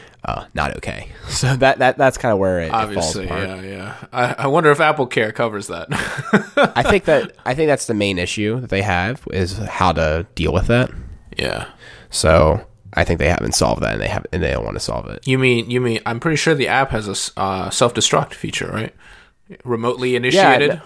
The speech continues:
Speaker 1: I think, I, I mean, the app is supposed to be really contained so that in theory you would just have to do something with the app, but I don't know. I don't think it actually works that way.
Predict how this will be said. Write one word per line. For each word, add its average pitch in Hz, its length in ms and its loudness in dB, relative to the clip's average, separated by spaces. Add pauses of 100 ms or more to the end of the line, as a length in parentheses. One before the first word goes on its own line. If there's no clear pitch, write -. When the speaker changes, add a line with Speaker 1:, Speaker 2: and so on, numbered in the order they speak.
(160)
Speaker 1:
I 139 100 2
think, 214 360 0 (140)
I, - 180 -2
I 143 80 2
mean, 147 160 2
the - 140 0
app - 220 -2
is 175 80 -4
supposed 143 300 0
to - 60 -12
be 117 100 0
really 107 420 2 (120)
contained 98 600 -2
so 90 200 0
that 87 240 0
in 90 60 0
theory 90 720 2
you 90 160 0
would 90 120 0
just - 420 -2 (480)
have - 180 -2
to - 80 -2
do 80 100 0
something 73 160 -2
with 76 100 -2
the 67 80 -2
app, 67 240 0
but - 260 -4
I 67 80 -2
don't 52 120 -4
know. 53 160 -6 (140)
I 82 60 0
don't 85 100 4
think 65 120 2
it 65 60 0
actually - 240 -2
works - 180 -6
that - 160 -4
way. 60 220 -6